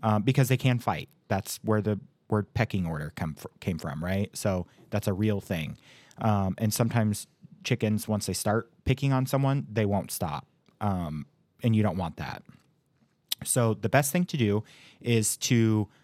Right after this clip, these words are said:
just block off an area of your coop if you can with just, like, chain link fencing or, uh, chicken wire, uh, is perfect for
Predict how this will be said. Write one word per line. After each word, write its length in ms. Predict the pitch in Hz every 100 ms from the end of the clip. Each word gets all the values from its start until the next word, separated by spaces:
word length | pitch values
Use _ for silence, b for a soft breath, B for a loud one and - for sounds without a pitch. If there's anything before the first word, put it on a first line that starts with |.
| b b
just 220 | 117 98
block 260 | 101 107 117
off 240 | 113 123
an 140 | 110 104
area 360 | 101 104 117
of 160 | - 107
your 120 | 98
coop 400 | - 101 135 -
if 180 | 147 139
you 60 | 160
can 420 | 160 156 175 180 120
with 240 | 107 _
just, 180 | 127 -
like, 160 | 101 -
chain 220 | 98 95
link 180 | 104 -
fencing 400 | 95 95 104 101
or, 260 | 87 85 - B B B
uh, 100 | 87
chicken 260 | - 120 113
wire, 460 | 107 104 104 107 107 _
uh, 80 | 87 -
is 240 | 101 90
perfect 460 | - 101 - 113 -
for 320 | 98 95